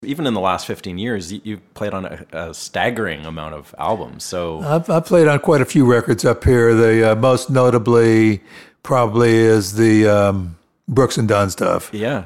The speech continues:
Speaker 2: Uh,
Speaker 1: yeah.
Speaker 2: where we had the song of the year that featured the B three with me playing it, and, uh,
Speaker 1: Right.
Speaker 2: I think it was a song called I Believe or Just Believe.
Speaker 1: Okay. How do you like doing that country session stuff? Like, is it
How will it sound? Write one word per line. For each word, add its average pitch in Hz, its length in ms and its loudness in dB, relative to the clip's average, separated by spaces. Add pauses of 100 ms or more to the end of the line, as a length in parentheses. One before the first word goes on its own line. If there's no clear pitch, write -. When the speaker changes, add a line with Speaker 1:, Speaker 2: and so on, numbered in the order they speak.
Speaker 2:
Uh, 120 100 0
Speaker 1:
yeah. 113 60 2
Speaker 2:
where 110 100 2
we 104 140 2
had 107 160 2
the 98 60 -4
song 107 340 0
of 101 80 -2
the 98 80 0
year 101 320 2
that 98 100 -2
featured 107 420 -4
the 101 80 -4
B 101 200 -2
three 101 280 -4
with 98 140 -2
me 101 160 -6
playing 98 320 -6
it, 95 180 -6
and, 95 280 -4
uh, 92 300 -4 (100)
Speaker 1:
Right. 98 200 -10
Speaker 2:
I - 40 -20
think 123 180 -4
it - 40 -12
was 107 120 -8
a 107 60 -6
song 110 260 -2
called 113 240 -4
I 107 140 0
Believe 110 520 2
or 98 160 0
Just 101 240 -10
Believe. 101 520 -2 (100)
Speaker 1:
Okay. 101 240 -10 (640)
How 139 140 -4
do 147 40 0
you 160 60 0
like 151 160 0
doing 139 180 -2
that 85 180 -6
country 101 280 -12
session 87 380 -12
stuff? - 320 -14
Like, 82 180 -12
is 98 140 -12
it 92 80 -8